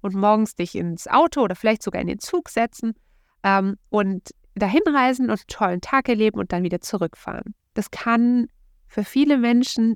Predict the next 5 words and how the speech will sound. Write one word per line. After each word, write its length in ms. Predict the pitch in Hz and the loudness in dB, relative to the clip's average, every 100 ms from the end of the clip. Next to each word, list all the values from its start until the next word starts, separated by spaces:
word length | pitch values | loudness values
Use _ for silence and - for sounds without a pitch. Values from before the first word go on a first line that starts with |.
| - | -4
total 480 | - 208 214 214 214 | -8 -6 0 0 2
entspannend 580 | 190 - 208 190 185 - | 0 -2 -2 0 -2 -2
sein. 360 | 156 147 170 - - _ _ | -4 -4 -8 -12 -20 _ _
Entspannender 760 | 196 196 - 233 262 269 262 - | -4 -2 2 2 4 4 2 0
als 380 | 208 220 - | -2 -2 -8